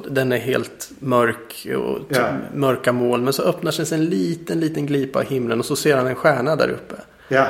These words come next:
Speaker 1: Och så sl-, och då slår det honom att, ja, vi är mitt inne i det här mörka nu,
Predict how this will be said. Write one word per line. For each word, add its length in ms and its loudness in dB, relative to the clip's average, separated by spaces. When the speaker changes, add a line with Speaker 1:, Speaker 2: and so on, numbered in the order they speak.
Speaker 1:
Och 120 0
så 100 -2
sl-, 280 -4
och 140 2
då 100 2
slår 280 4
det 60 2
honom 340 -2
att, 220 -6
ja, 120 6
vi 220 4
är 60 6
mitt 400 4
inne 360 2
i 60 4
det 100 2
här 140 4
mörka 460 0
nu, 280 0